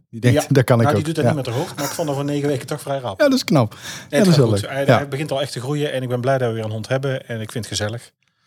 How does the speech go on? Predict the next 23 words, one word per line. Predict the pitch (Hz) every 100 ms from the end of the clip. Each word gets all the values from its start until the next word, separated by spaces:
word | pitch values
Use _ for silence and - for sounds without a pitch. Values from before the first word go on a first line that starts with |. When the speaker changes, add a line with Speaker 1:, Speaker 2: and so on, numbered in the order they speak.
| _
Speaker 1:
Is | 131 -
ook. | 123 - -
Speaker 2:
En, | 117 110
eh, | 101 95
Speaker 1:
Sfeer | 90 - 101
in |
Speaker 2:
het, | 87
Speaker 1:
huis. | 85 151
Speaker 2:
het | 117
is, | 104 -
ja, | - -
het | - -
is | -
sfeer, | - - -
sfeer | - - 151
en | 139
beleving, | 143 139 101
maar | 113
dat | 117
is | 135
jouw | 113
afdeling | 98 107 101
eigenlijk. | 98